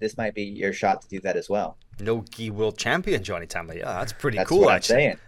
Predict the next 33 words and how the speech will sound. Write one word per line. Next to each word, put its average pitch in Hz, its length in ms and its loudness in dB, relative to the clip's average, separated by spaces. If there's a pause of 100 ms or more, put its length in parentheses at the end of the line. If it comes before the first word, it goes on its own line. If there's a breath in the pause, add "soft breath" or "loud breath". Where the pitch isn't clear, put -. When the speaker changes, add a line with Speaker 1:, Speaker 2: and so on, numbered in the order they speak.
Speaker 2:
Yeah. 107 100 2
Speaker 1:
Yeah. 139 380 6 (320 loud breath)
Speaker 2:
Uh, 127 420 6 (100)
yeah, 214 140 10
well, 180 100 8
there's 190 140 4
gonna 247 160 4
be 180 120 2
thousands 147 640 0
of - 100 -10
people 104 420 -2 (260)
in 123 140 -2
Las 101 200 -2
Vegas, 104 340 0
twelve - 280 0
thousand 117 460 0
plus 120 220 2
people 110 560 0
in 120 160 0
Las 104 220 0
Vegas 101 560 -2
for 127 360 0
the 104 160 -4
A 107 120 -4
D 98 120 -8
C 98 240 -6
C. 101 320 -4 (540 loud breath)
The 113 120 -4
majority 139 560 6
of 143 280 8
them 104 320 -2
will 117 200 0
be 117 360 -2